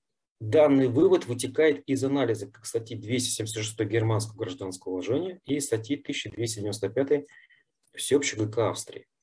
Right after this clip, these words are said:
То есть получается, что по общему правилу у нас должник по германскому праву отвечает за умысел либо неосторожность,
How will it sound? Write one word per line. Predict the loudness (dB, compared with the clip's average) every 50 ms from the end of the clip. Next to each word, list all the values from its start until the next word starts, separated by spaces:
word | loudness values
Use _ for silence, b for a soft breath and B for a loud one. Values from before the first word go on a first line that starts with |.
| _ _ _ _ _ _ _ b b b b b _ _ _
То | -2 -2
есть | 0 2
получается, | 4 4 4 4 6 6 6 6 6 4 0 -6 -8
что | -8 -4 -2 -2 0
по | 4 6 6 6
общему | 6 4 2 -4 -4 -6 -4
правилу | -4 -4 -2 0 0 0 -2 -2 -4
у | -6 -6
нас | -2 -2 -2 -2 -2 -2
должник | 0 0 0 0 0 -4 -4 -4 -4 -6 -8 -18 _ _ _ _ _ _ _ _
по | -10 -6
германскому | -4 -2 -2 -2 -2 -4 -6 -6 -8 -12 -14 -10
праву | -6 -2 0 0 0 -2 -4
отвечает | -8 -8 -8 -8 -10 -8 -2 0 2 2 2 2 0
за | -2 0 0 0 0 0 -4 -10 _ _ _ _ _ _ _ _ _ _ _ _ _ _ _ _ _ _ _ _ _
умысел | -2 -2 0 0 0 -2 -2 -2 -2
либо | -2 -2 -2 -2
неосторожность, | -2 -2 -6 -8 -6 -8 -8 -8 -8 -12 -12 -14 -16 -16 -18 _ _